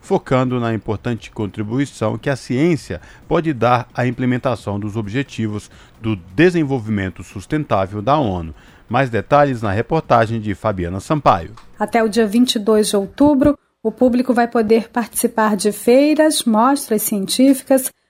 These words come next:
Speaker 2: palestras, cursos, oficinas, experimentos, atividades de observação do céu e visitas a museus e instituições de ciência e tecnologia.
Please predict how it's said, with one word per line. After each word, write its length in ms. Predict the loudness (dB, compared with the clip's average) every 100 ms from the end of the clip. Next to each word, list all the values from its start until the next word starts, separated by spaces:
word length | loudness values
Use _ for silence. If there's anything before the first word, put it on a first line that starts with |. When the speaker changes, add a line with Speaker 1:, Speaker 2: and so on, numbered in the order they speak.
| _
Speaker 2:
palestras, 800 | 0 2 2 2 0 -2 -2 -2
cursos, 680 | 2 4 4 2 -2 -2 0
oficinas, 1000 | -2 -2 -2 -2 0 2 4 4 2 -2 _ _ -6
experimentos, 1000 | 0 2 2 4 6 4 4 2 2 -4 _ _
atividades 880 | -2 0 2 2 2 0 0 -2 0
de 80 | 0
observação 760 | 2 0 0 0 0 2 2 4
do 140 | 2
céu 400 | 0 2 2 2 -4 _ -2
e 120 | 2
visitas 640 | 4 4 2 4 2 2
a 140 | 0 2
museus 680 | 4 4 4 6 4 2
e 40 | 0
instituições 840 | -2 -4 -2 0 2 0 0 0
de 100 | 0
ciência 480 | 2 4 4 2 0
e 40 |
tecnologia. 840 | 0 2 4 4 4 4 4 4